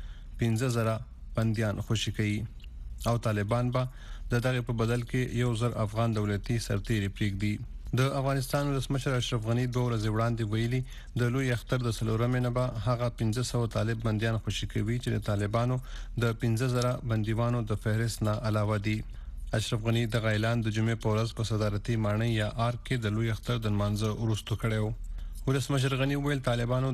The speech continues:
د لوی اختر په موقع اور بند کړی، د هغې په بدل کې دوی په ښه نیت او سولې د عمل په لار کې د خنډانو لرې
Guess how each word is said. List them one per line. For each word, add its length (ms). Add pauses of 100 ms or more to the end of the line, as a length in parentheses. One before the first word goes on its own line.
د 120
لوی 200
اختر 320
په 140
موقع 240 (100)
اور 200
بند 220
کړی، 200 (340)
د 20 (100)
هغې 240
په 140
بدل 320
کې 100 (220)
دوی 140 (100)
په 60 (100)
ښه 180
نیت 320 (320)
او 80 (500)
سولې 300
د 120
عمل 300
په 120
لار 180
کې 160
د 100
خنډانو 480
لرې 180